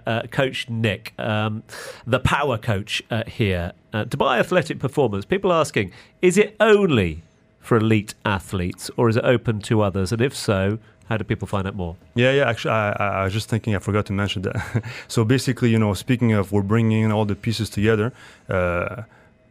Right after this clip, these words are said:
Speaker 2: the partner that I'm, I'm having also for Dubai Athletic Performance, he's coming in from Manchester United, and he works for, for the academy over there and stuff. So he's coming in.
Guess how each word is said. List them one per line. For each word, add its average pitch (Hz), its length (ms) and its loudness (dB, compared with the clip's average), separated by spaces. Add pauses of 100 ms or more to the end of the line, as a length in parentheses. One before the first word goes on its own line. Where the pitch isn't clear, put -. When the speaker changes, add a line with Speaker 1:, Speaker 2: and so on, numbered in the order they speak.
(120)
Speaker 2:
the 110 120 2
partner 117 420 2
that 107 120 4
I'm, 101 260 0
I'm 101 100 -2
having 107 240 0
also 110 200 0
for 107 120 -2
Dubai 104 200 2
Athletic 107 260 -4
Performance, 120 400 -2
he's - 160 -8
coming 107 260 0
in 107 160 0
from 101 240 -2
Manchester 104 360 -4
United, 104 420 -2 (320)
and 101 160 0
he 110 160 2
works 107 320 0
for, 92 380 0
for 98 180 -2
the 98 80 -2
academy 98 420 0
over 92 160 -2
there 92 160 -2
and 90 100 -6
stuff. 95 220 -4
So 95 160 -2
he's 104 180 0
coming 104 280 0
in. 123 220 2